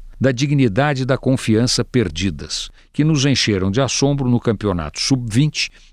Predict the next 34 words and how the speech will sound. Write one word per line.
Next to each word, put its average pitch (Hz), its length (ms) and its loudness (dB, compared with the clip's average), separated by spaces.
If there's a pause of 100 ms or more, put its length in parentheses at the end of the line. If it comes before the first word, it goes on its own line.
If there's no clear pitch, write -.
onde 190 240 2
o - 20 -4
Brasil 160 340 2
deixou 147 360 0
claro, 92 500 -2
de 82 220 0
uma 156 200 2
vez 78 280 -6
por 139 200 -2
todas, 127 560 0 (220)
que 190 260 -2
a 156 140 2
máquina 147 480 0
de 120 100 0
jogar 120 400 2
futebol 95 520 -2
que - 100 -8
encantou 107 500 0
o 110 40 0
mundo 98 340 0
no 85 100 -2
século 87 480 -2
vinte 101 460 -2 (240)
faz 170 240 0
parte 117 380 -4
da 123 100 2
história 110 640 -2
e 117 100 2
está 113 320 0
escondida 82 640 0
nas 80 180 -4
brumas 71 360 -10
do 73 100 -12
tempo. - 460 -20